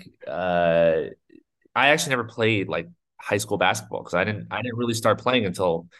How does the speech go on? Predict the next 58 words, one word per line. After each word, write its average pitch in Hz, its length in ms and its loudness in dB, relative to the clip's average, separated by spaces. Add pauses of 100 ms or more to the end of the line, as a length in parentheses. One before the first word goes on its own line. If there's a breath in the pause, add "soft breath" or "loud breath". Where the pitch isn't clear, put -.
(360 soft breath)
until 95 320 2
my 90 120 2
senior 90 360 -4
year, 82 460 -4
which 127 180 -2
is 131 100 2
why 127 240 6
I 123 40 4
kinda 113 220 -2
made 110 200 0
this 95 140 -8
movie 107 200 -8
'cause 85 80 -6
I 92 60 -2
never 98 180 -2
tried 92 180 0
out 87 100 0
for 87 60 -12
the - 80 -16
team. 107 340 -12
You 87 120 -12
know 87 60 -2
what 85 60 0
I'm 85 60 -2
saying? 90 360 -2 (720 loud breath)
Um, 87 540 2 (520)
uh, 85 300 -2
so - 180 -2
it's, 101 140 -2
it's 87 180 -10
a 104 40 -4
little, 107 500 2 (140)
so - 140 -6
I 95 60 -2
feel 127 120 0
like 123 100 0
my 104 100 0
basketball 92 400 0
street 87 320 -8
cred 76 140 -4
goes 73 220 -6
down 71 340 -12 (140)
<laughs> - 240 -10
when, 190 800 4 (260)
when 139 120 0
I 131 80 2
get 123 160 2
asked 110 200 0
that 95 160 -12
question. 87 360 -8 (220 loud breath)
But 147 100 2
my 156 140 6
writer's 156 320 4
street 117 220 -6
cred, 87 320 2 (440)
I 92 80 0
hope, 117 280 2
is, - 260 -10